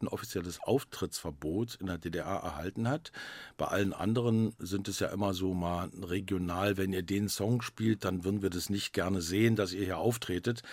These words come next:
Das wurde ja immer sehr nebulös formuliert, aber wirklich die einzige Band, die durch die örtliche, bezirkliche Konzert- und Gastspieldirektion, so hießen die Veranstaltungsorganisationen immer pro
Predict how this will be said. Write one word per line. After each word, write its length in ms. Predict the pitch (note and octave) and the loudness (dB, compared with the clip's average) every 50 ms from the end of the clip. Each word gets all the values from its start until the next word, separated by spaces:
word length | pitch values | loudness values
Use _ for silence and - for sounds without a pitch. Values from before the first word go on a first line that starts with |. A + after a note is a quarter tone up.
| - - - | -16 -12 -10
Das 100 | - G2 | -6 -2
wurde 180 | F2 G2+ G#2+ A2 | 2 4 4 4
ja 60 | G2 | 4
immer 180 | G2+ G#2+ G#2 F#2 | 4 4 2 4
sehr 180 | F#2 G#2 G#2 | 4 4 4
nebulös 460 | G#2 G2+ G2+ G2 G2 F#2+ F2+ F#2+ G#2 - | 4 4 4 4 4 4 4 4 2 2
formuliert, 600 | - - F#2 F2+ D#2 E2 F#2+ A#2+ D3+ E3 - - - - - - - - | 0 -2 -2 0 0 0 4 4 4 4 2 -2 -14 -16 -14 -14 -12 -4
aber 300 | - G2 G2+ G2+ G2 - - - | 0 2 4 4 4 2 -4 -6
wirklich 560 | - G2 B2 C3 D#3 C#3+ C#3 - - - - _ _ - - - - - | -2 -2 0 0 0 0 -2 -2 -6 -10 -14 _ _ -20 -20 -20 -6 -2
die 100 | - - | -2 -2
einzige 380 | - - F#2+ A#2+ C3 - B2 A2+ | 0 2 0 0 2 2 0 0
Band, 380 | - F#2+ F#2 G2+ G#2 G2+ - - | 2 2 2 0 0 -2 -4 -4
die 320 | G2+ F#2+ F#2+ F#2+ F#2+ F#2 - - - - - - _ - | -2 0 0 0 0 -2 -4 -10 -18 -18 -20 -20 _ -4
durch 320 | - G2 F#2+ F2+ - - | -2 0 0 0 -2 -6
die 420 | - - F#2+ F#2 F2+ F2 E2+ E2 D#2+ - - - - - - - _ _ _ - - | -6 -4 -2 0 2 2 0 0 -4 -8 -16 -20 -20 -20 -20 -20 _ _ _ -2 2
örtliche, 640 | G2 F#2+ G#2 A#2 A#2 - B2+ C3+ C3 D3 C#3+ D3 D3 | 4 6 6 4 4 2 2 2 4 4 4 4 4
bezirkliche 800 | - G2 F2 - - - A2 G#2+ - A2+ G#2 - G#2 F#2 F#2 - - _ _ _ _ _ - | 2 0 0 0 2 2 2 2 2 0 0 2 2 2 2 0 -4 _ _ _ _ _ -6
Konzert- 480 | - - F2 - - - F#2+ G#2 - | -4 -4 -2 -2 0 2 2 2 2
und 120 | - E2+ D#2 | 0 -4 -2
Gastspieldirektion, 920 | D#2+ D#2 - - - A#2+ A2+ A#2+ A#2+ B2 C3+ A#2 - - C3 C3+ C#3 C#3+ B2+ | -2 -2 -2 -2 0 0 2 2 2 2 0 -2 0 2 4 4 4 4 2
so 100 | G#2 F2+ | 0 0
hießen 340 | F#2+ G#2 G2+ - - G#2+ | 0 0 0 2 2 2
die 320 | F#2 G2 F#2+ G2 G2 F#2+ - _ | 2 4 2 2 2 0 0 _
Veranstaltungsorganisationen 2000 | - - - - E2+ - - F#2 G2+ A2 - - G#2 G2+ G#2 G#2 - G#2+ G#2+ G2 - - G#2 F2+ G2 F#2+ F#2+ F#2 F2 F#2 F#2 F2+ - - G2 F#2+ G2 G#2 G#2 G#2 G2+ - - - - - - - | -12 -12 -8 -6 -6 -6 -4 -2 -2 -2 0 2 2 4 4 4 4 2 0 0 0 -2 -2 0 2 2 0 0 0 0 -2 -2 0 0 2 4 4 4 4 2 0 -2 -8 -12 -14 -10 -6 -4
immer 220 | - - G2+ G2 | 0 2 2 2
pro 520 | - - - - F#2+ G2+ G#2+ A2 G2+ - | 2 0 2 6 8 8 8 8 6 4